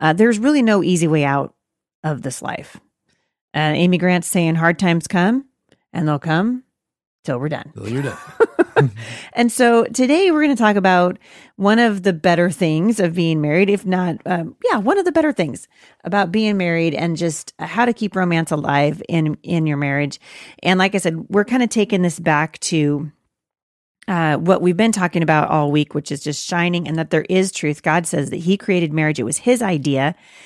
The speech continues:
Speaker 1: And it's designed, marriage is designed to be a reflection of his relationship, God's relationship to the church. And,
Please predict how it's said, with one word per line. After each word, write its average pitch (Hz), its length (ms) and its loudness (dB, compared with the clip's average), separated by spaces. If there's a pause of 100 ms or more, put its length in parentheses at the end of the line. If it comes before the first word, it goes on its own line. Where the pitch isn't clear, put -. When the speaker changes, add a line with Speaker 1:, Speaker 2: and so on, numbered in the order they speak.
(320)
Speaker 1:
And 165 400 2
it's - 260 -2
designed, 185 580 0
marriage 208 280 0
is 175 100 -6
designed 170 380 -2
to 175 80 -4
be 156 160 0
a 156 40 0
reflection 151 840 -6 (520)
of 170 460 2
his 196 300 0
relationship, 156 840 -2
God's 208 240 2
relationship 151 460 -4
to - 80 -12
the - 120 -16
church. - 360 -14 (100)
And, 175 380 -2